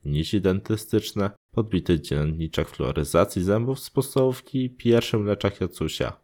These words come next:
Nie ma płynu do płukania. Ojciec orientuje się, co się stało i wybiega z domu bez słowa.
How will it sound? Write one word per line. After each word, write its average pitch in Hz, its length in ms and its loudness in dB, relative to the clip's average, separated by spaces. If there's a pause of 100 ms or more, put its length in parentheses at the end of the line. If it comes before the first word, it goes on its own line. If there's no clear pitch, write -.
(100)
Nie 98 180 6
ma 90 120 8
płynu 87 300 0
do 143 120 4
płukania. - 640 0 (160)
Ojciec 110 400 4
orientuje 104 460 4
się, 87 160 2
co - 120 -4
się 85 140 -2
stało 85 520 0 (100)
i 104 80 2
wybiega 98 440 6
z 85 80 -4
domu 87 200 4
bez 85 180 0
słowa. 76 440 0